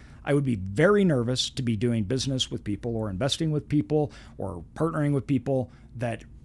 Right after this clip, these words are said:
have no experience in today's age, that don't know the risks out there, um, can't articulate it, they can't see through it, uh, and they put blanket statements. So please,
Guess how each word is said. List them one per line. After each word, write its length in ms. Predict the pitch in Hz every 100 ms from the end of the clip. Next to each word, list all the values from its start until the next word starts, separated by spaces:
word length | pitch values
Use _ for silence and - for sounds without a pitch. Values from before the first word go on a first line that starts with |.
| - -
have 200 | 127 107
no 220 | 117 185
experience 760 | 180 - 139 127 131 123 - -
in 180 | 135
today's 340 | 123 123 120 107
age, 320 | 101 98 - - -
that 280 | 107 90 107
don't 260 | 156 180
know 120 | 165 156
the 100 | 139
risks 380 | 110 104 -
out 180 | 98 92
there, 300 | 95 92 90 - - - -
um, 280 | 110 110 107
can't 320 | - 165 - 151
articulate 680 | 139 - - 156 160 147
it, 120 | 143 -
they 80 |
can't 240 | 92 107 -
see 360 | - - 165
through 280 | 160 - 135
it, 180 | 123 - - - - -
uh, 460 | 123 113 110 - -
and 200 | 151 143
they 160 | 139 135
put 300 | - 147 -
blanket 320 | 127 123 113
statements. 640 | - - 104 - - - - -
So 320 | - 131 113 - - - - - - - - - - - -
please, 400 | - 196 - -